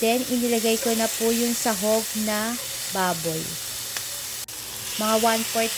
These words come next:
na baboy lang po yung ginamit ko. And then, minekos-mekos ko lang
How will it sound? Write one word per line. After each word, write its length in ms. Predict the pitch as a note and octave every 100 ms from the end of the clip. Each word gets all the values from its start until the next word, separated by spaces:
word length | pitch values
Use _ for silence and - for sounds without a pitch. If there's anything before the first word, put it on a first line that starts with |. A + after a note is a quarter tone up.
| A3
na 60 |
baboy 400 | G3+ G3+ G3 G#3
lang 160 | G#3 G3+ -
po 80 | G#3
yung 160 | G#3 G3
ginamit 480 | G3 F3+ F3+ F#3 F#3+ -
ko. 240 | G3 G3+ B3+ D4 - - - - - - - - - - -
And 140 | G#3+ A3 F#3+
then, 240 | G#3 A3+ C#4 C4
minekos-mekos 1040 | A3+ G#3 G3+ A3+ - G#3+ G#3 - A3+ -
ko 80 | G#3
lang 160 | G#3